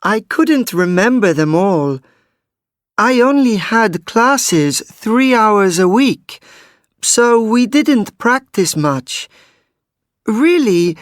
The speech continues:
I didn't understand why I had to say things in a different way when I only needed my own language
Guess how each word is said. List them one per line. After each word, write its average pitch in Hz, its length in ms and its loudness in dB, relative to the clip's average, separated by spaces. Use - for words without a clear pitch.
I 294 240 2
didn't 247 480 0
understand 196 920 0
why 190 680 2
I 175 120 0
had 180 340 -4
to 160 100 -4
say 208 440 -2
things 156 460 -4
in 165 140 -2
a 165 80 0
different 175 420 -4
way 156 560 -2
when 220 240 0
I 220 160 2
only 269 380 2
needed 214 500 0
my 180 260 0
own 196 520 2
language 165 720 -2